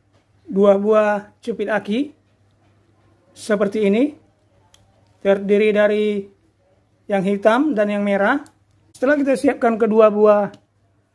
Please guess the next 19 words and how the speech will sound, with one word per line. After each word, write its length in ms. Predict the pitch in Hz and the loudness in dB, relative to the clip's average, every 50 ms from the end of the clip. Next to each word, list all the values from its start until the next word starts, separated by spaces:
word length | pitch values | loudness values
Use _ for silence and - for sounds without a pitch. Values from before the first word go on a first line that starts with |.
| _ - | _ -6
alat 200 | 214 208 202 233 214 | -4 -2 -2 -2 0
ini, 360 | 196 196 220 262 277 - - _ | -2 0 0 0 -2 -2 -6 _
kemudian 480 | - 202 196 196 202 202 220 226 254 240 | -4 -2 -2 0 0 2 2 2 0 0
kita 480 | 226 190 220 202 202 208 202 196 196 _ _ _ _ _ _ _ _ _ _ _ | -4 -2 0 2 2 2 0 -2 -6 _ _ _ _ _ _ _ _ _ _ _
satukan 520 | - 202 196 220 208 - 220 247 277 269 | -8 -6 -4 -4 -2 0 0 0 2 0
dengan 240 | 220 208 220 214 196 196 | 0 -2 -4 -4 -2 -2
cara 360 | 208 202 208 202 202 202 196 | 0 2 2 2 0 0 -2
mensolder. 680 | 196 202 202 196 - 202 202 202 202 214 233 285 - - _ _ _ _ _ _ _ _ _ _ _ _ _ _ _ _ _ _ _ - | -2 -4 -4 -4 -2 -2 -2 0 2 2 0 0 -2 -10 _ _ _ _ _ _ _ _ _ _ _ _ _ _ _ _ _ _ _ -14
Nah, 300 | 165 165 170 170 160 160 165 | -12 -10 -8 -8 -8 -8 -8
kita 200 | 175 196 175 165 | -4 -4 -2 -2
satukan, 360 | 180 175 185 170 208 208 226 208 | -2 -2 -2 -2 -2 -2 0 0
sahabat, 400 | 214 214 214 233 262 269 269 285 _ _ _ _ _ _ _ _ _ _ _ _ _ _ _ _ _ _ _ _ _ _ _ _ _ _ _ _ 740 740 740 719 679 679 679 659 679 679 - - - - _ _ - _ - _ _ - _ _ - - | 0 0 2 2 0 0 -2 -12 _ _ _ _ _ _ _ _ _ _ _ _ _ _ _ _ _ _ _ _ _ _ _ _ _ _ _ _ _ _ _ _ _ _ -20 -20 -20 -20 -20 -20 -20 -20 _ _ -20 _ -20 _ _ -20 _ _ -10 -6
sesuai 640 | - 202 196 196 - 202 196 196 196 190 196 196 190 - | -2 -2 -2 0 0 2 4 4 4 4 2 0 0 -2
kutubnya. 640 | 202 196 - 208 277 208 208 214 240 277 - - - - _ - _ _ _ _ _ _ _ _ - _ _ _ _ _ _ _ _ _ _ _ - | -6 -6 -4 -4 -4 -2 -2 0 0 -2 -4 -10 -20 -20 _ -20 _ _ _ _ _ _ _ _ -20 _ _ _ _ _ _ _ _ _ _ _ -4
Yang 800 | 196 190 190 190 196 190 190 196 196 196 196 202 202 202 196 - - - - - - - _ _ _ _ _ _ _ _ | -2 0 2 2 2 2 2 0 0 0 -2 -2 -2 -4 -6 -8 -12 -14 -14 -14 -16 -20 _ _ _ _ _ _ _ _
hitam 400 | - 226 208 202 262 262 277 - | -10 -8 -2 0 2 2 2 2
adalah 480 | 285 233 226 220 214 208 202 208 202 202 | 0 0 0 2 2 2 2 2 0 -2
negatif. 480 | 208 208 196 196 185 190 247 254 294 | -2 -2 -2 -2 -2 -2 -2 -4 -4
Nah, 320 | 294 277 208 190 175 165 | -4 -6 -6 -6 -6 -8